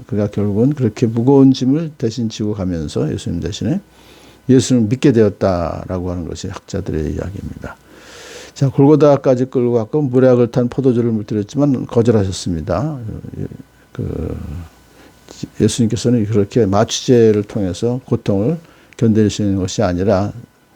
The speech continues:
여섯 시간 동안을 그냥 고통을 견디셨어요.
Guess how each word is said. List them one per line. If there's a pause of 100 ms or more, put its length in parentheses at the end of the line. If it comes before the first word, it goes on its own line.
(380)
여섯
시간
동안을
그냥
고통을
견디셨어요.